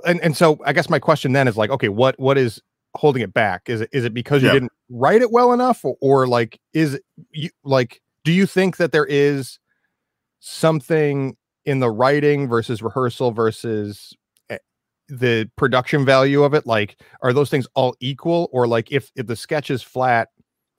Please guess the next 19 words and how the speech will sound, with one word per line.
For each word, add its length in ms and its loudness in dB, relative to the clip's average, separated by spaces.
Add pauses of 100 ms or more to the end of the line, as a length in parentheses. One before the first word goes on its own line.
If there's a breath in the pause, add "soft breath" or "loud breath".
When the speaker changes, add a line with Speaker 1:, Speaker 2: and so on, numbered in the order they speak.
(160)
Speaker 1:
i-, 160 0 (460)
is 180 -6
one 240 2
of 80 0
those 200 -2
things 300 -4
always 340 -2
gonna 140 -4
matter 340 -4
more, 320 -4
like 200 -12
how 120 -2
well 200 -4
you 120 -6
produced 440 -6
it, 160 -2
how 140 -6
well 180 -6
you 340 -10